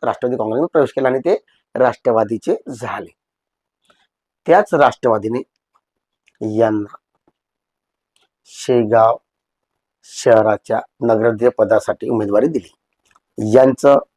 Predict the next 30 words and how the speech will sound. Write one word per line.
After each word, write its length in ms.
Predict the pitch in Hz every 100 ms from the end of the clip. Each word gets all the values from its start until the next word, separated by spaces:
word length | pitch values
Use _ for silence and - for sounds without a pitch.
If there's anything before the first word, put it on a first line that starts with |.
| -
सोशल 480 | - 143 131 - 214
वर्किंग 340 | 165 147 147
मध्ये 240 | 143 131 139
अतिशय 220 | 135 135
चांगलं 260 | 127 127
वर्क 240 | 131 127 127
आहे. 120 | 127 - _ _ _ _ _ _ _ _ _ _ _ -
यांचे 420 | 120 113 135 135 - _ _ _ _ _ _ _ _ _ _ _ -
तरुणांमध्ये 600 | 131 147 147 135 120 - - _ _ _ _ _
चांगली 360 | 135 127 131 143 - _ _ -
उठक 220 | 123 135
बैठक 340 | 123 120 127
आहे. 140 | 127 135 _ _ _ _ _ _ _ _ _ _ _ -
तरुणांमध्ये 560 | 135 139 131 127 131
हे 160 | 143 127
लोकप्रिय 320 | 131 - 151
सुद्धा 220 | 127 120
आहेत. 120 | 117 - _ _ _ _ _ _ _ _ _ _ -
विविध 320 | 101 175 190
आंदोलन 440 | 180 147 147 156
त्यांनी 200 | 151 156
या 80 | 151
ठिकाणी 300 | 131 147 139
केलेले 220 | 139 135
आहे. 120 | 139 - _ -
त्यातलं 240 | 143 151
एक 60 | 123
विशेष 220 | 117 156
आंदोलन 320 | 156 143 147 139
म्हणजे 300 | 127 123